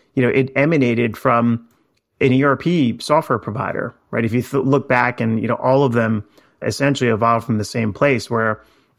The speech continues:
it was an E R P product that came in whose primary customer was a C F O, and purely to have something incremental to sell to a services leader, they kind of birthed this P S A category.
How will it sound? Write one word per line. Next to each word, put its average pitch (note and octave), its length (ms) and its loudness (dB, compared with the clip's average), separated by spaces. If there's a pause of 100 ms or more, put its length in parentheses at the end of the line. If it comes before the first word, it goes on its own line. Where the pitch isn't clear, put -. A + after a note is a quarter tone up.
it C3+ 80 0
was B2 220 0
an A#2+ 80 2
E B2+ 100 2
R C3 100 2
P A#2+ 220 -2
product A#2+ 380 0
that A2+ 160 -6
came B2+ 260 0
in A2 320 -2 (320)
whose A2+ 180 -2
primary B2+ 420 2
customer A#2 460 -2
was G#2+ 200 -2
a G2+ 40 -6
C C3 200 -2
F G#2+ 180 -4
O, G#2+ 340 -2 (540)
and B2 480 0
purely C#3+ 380 2
to B2 80 0
have B2 280 0
something B2+ 420 0
incremental A#2+ 600 0
to A2 120 -6
sell B2 360 0
to A#2 500 -2 (260)
a G#2+ 60 -4
services C3+ 520 -2
leader, A2 440 -2 (240)
they B2 300 0
kind A#2+ 240 0
of A2+ 260 -6 (360)
birthed B2+ 400 0
this B2 320 -4 (140)
P C3+ 140 2
S B2+ 140 -2
A C3 100 2
category. A2+ 680 -2